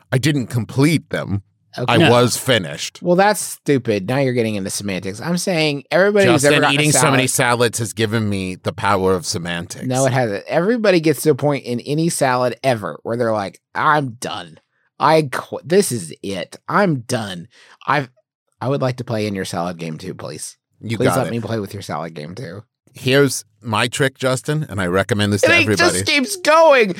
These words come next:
Speaker 1: Yes.
Speaker 2: God damn it, Travis.
Speaker 1: It's the
Speaker 3: It's the
Speaker 1: power I
Speaker 3: salad,
Speaker 1: have.
Speaker 3: it's the salad juice. He's in control. We need to just let
Speaker 2: Ew,
Speaker 3: him, like
Speaker 2: salad juice. <laughs> Gross, it's
Speaker 1: <laughs>
Speaker 2: everywhere.
Speaker 1: Justin, you
Speaker 2: He's
Speaker 1: must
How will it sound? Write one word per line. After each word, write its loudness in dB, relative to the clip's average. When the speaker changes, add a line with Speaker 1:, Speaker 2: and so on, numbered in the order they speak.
Speaker 1:
Yes. 2
Speaker 2:
God 2
damn 4
it, 2
Travis. 2
Speaker 1:
It's 0
the 2
Speaker 3:
It's 0
the -2
Speaker 1:
power 4
I 4
Speaker 3:
salad, 4
Speaker 1:
have. 2
Speaker 3:
it's -6
the 0
salad 2
juice. -2
He's -2
in 2
control. 0
We 2
need 2
to -6
just -10
let 2
Speaker 2:
Ew, 8
Speaker 3:
him, 10
like 0
Speaker 2:
salad 4
juice. 4
<laughs> -10
Gross, 4
it's -2
Speaker 1:
<laughs> -
Speaker 2:
everywhere. 4
Speaker 1:
Justin, 0
you 4
Speaker 2:
He's 4
Speaker 1:
must 4